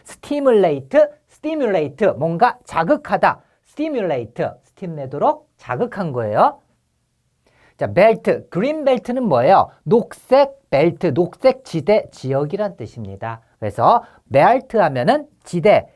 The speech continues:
지역이라는 뜻도 있구나. 혁대는 다 아시고요. 벨트. 그래서 벨트, 지대, 지역. 자, 미니스터, 장관, 목사. 미니스터, 미니, 작은이란 뜻이죠. 작은 별을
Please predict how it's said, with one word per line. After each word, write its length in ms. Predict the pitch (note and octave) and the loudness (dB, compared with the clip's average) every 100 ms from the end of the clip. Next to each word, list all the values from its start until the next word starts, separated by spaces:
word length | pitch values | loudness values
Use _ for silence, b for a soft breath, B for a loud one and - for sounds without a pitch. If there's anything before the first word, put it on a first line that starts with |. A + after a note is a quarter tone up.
| _ _ | _ _
지역이라는 720 | - C3+ C#3+ C#3+ C3+ A#2+ A2 | -10 -4 -2 -2 -4 -6 -8
뜻도 300 | A2 - F#3 | -12 -12 -10
있구나. 500 | F3+ - A2 C3+ C3 | -10 -12 -10 -6 -4
혁대는 480 | C3+ F#3 - C3 D3 | -4 -6 -6 -8 -6
다 140 | D3+ | -8
아시고요. 560 | A#2+ - G#2+ F#2+ G2+ F3+ | -8 -10 -14 -10 -6 -6
벨트. 380 | A#2 F2+ - F#2 D#3 B3+ b b | -6 -12 -10 -2 0 0 b b
그래서 220 | C3 C#3+ F#2 A2 | -4 -2 -2 2
벨트, 500 | G3+ G#3+ - F3 - b _ _ | 4 2 2 0 0 b _ _
지대, 460 | B2+ A2+ F#3 C#4 - _ | -10 0 2 0 -4 _
지역. 560 | _ G#2+ G2 F#3+ B3+ _ _ _ _ _ _ _ _ _ _ _ _ _ _ b b b b | _ -8 0 0 0 _ _ _ _ _ _ _ _ _ _ _ _ _ _ b b b b
자, 120 | - A2 | -8 -4
미니스터, 760 | E3 C#4 C#4 - - B2 F#2 - | -2 -2 -4 -2 0 2 0 -8
장관, 540 | - E3+ F3+ A3+ B3+ | -6 -4 0 0 0
목사. 480 | - E3+ - G#3+ C#3+ b - | -4 -8 0 2 2 b -4
미니스터, 580 | F3+ C#4 D4+ - - G#2+ | -2 0 -2 2 2 2
미니, 500 | C#3 C4+ C4 A#2 - | 0 0 0 -2 -6
작은이란 680 | - D3+ F3+ A#3+ A3 F#3 D3+ | -10 -6 -4 -4 -6 -8 -10
뜻이죠. 400 | C#3+ D3 A3 - | -10 -6 -4 -4
작은 640 | - - A3+ G#3+ D#4 C#4 | -6 -2 -2 0 0 -2
별을 560 | - C#3 G#3 D4 D#4 | -2 2 4 2 2